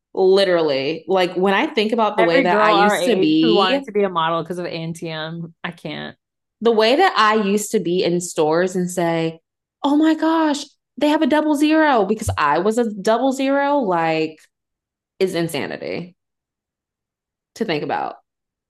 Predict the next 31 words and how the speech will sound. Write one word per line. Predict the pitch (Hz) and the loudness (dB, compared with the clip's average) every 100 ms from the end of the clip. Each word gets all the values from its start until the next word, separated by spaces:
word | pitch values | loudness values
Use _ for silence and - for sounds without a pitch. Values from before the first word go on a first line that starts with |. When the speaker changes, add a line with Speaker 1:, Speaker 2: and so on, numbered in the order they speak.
| _ _ _ _ _ _ _ _ _ | _ _ _ _ _ _ _ _ _
Speaker 1:
Like, | 185 175 | -12 -8
I | - | -8
could | 226 | -4
probably | 226 214 | 0 0
Speaker 2:
Well | 208 | 0
Speaker 1:
fit | 208 | 0
a | 175 175 | -2 -4
toe | - 175 143 117 | -2 0 0 0
in | 139 143 143 127 - - | -2 -6 -8 -12 -14 -8
those | 147 147 | -6 -6
jeans | 147 127 143 - | -8 -12 -14 -14
at | 160 | -14
this | - - | -14 -18
point. | - - 120 - _ _ _ _ _ | -16 -14 -14 -16 _ _ _ _ _
Speaker 2:
I | 185 | -4
was | 180 175 | -4 -2
like, | 180 175 170 - | -4 -4 -8 -10
"I | 170 170 165 160 _ | -6 -6 -6 -10 _
could | 190 180 | -12 -10
never | 160 139 | -10 -10
relate," | 151 135 131 127 _ | -10 -10 -12 -16 _
but | 165 | -12
I'm | 156 160 | -10 -10
glad | 156 - - | -12 -14 -16
that | 147 | -14
that | 139 | -12
was | 139 165 | -12 -12
a | - | -14
time | - - 107 | -12 -14 -14
for | 160 - | -18 -18
you. | - | -14